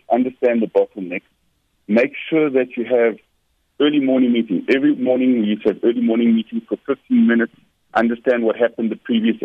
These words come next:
day, understand where the bottlenecks are, understand what other people were doing, what had happened the previous day. Uh, like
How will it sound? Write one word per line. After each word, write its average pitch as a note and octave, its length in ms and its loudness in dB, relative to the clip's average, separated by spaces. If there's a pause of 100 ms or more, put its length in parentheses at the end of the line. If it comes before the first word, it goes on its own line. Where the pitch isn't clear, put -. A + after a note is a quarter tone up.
(160)
day, G#2 300 2 (240)
understand A2+ 480 -2
where A2 80 -2
the G#2 80 -4
bottlenecks G2+ 680 -4
are, G2 240 0 (380)
understand A2 640 -2 (340)
what B2 140 -2 (100)
other B2 220 0
people B2 380 -2
were A2+ 100 2
doing, A2 560 -2
what A2+ 160 0
had B2 100 -4
happened A#2+ 400 -2
the G#2+ 60 -4
previous A2 560 -2
day. G#2+ 240 0 (640)
Uh, G#2 240 2
like C#3+ 180 -2